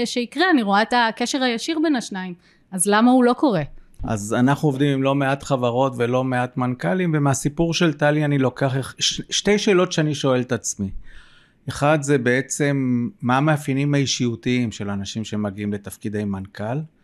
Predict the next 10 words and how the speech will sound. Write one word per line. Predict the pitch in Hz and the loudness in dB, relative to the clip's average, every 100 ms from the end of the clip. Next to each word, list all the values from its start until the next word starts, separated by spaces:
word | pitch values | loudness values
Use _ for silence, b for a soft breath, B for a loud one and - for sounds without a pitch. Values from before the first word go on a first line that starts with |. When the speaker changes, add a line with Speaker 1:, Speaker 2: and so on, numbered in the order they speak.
| b b - | b b -2
Speaker 2:
לא | 175 | 0
במובן | 190 196 170 143 143 | 2 4 4 4 2
של | 147 139 123 | 2 -2 -2
יכולת | 104 123 131 | -2 -2 0
כריזמה, | - 123 113 123 117 117 | -2 -4 -2 -2 -2 -4
יכולת | 110 90 120 120 - | -4 -4 -2 -2 -2
הנעת | 113 113 113 113 117 | -6 -2 -2 -4 -4
אנשים, | 117 110 120 | -6 -6 -6
אלא | 113 113 | -6 -4
ב-, | 117 | -4